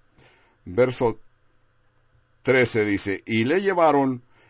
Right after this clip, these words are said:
primeramente a Anás, porque era suegro de Caifás".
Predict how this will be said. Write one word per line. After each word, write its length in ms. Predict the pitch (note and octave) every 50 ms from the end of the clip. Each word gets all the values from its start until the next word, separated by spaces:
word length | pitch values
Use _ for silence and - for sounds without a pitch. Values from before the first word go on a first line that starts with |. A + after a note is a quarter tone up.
| _ _ _ _ _ _ _
primeramente 1120 | - A2 A2 G#2 G#2 A#2+ D#3 E3+ D#3+ C#3 C3+ D#3+ F3 F3+ E3+ - D#3 D#3 D#3 D#3+ D#3 - - _ -
a 280 | A#2 G#2+ G2+ G#2 - - _ _
Anás, 800 | _ G2 G2 F#2+ G2+ A#2 A#2 A2 G2+ F#2+ - - - - - - - _
porque 480 | - A2+ A2 F#2+ - A2 A2 A2+ B2+ D3
era 180 | C#3 C3 A#2+
suegro 440 | - - - D3+ D3 C#3 A#2+ A#2 A#2
de 320 | C#3+ F3 F#3 G3+ G3 - - _ _ _ _ _ _ _ _ _
Caifás". 880 | _ - F#2 F2+ F#2+ F#2 - - - A#2 F#2+ D#2 D#2 - - - - -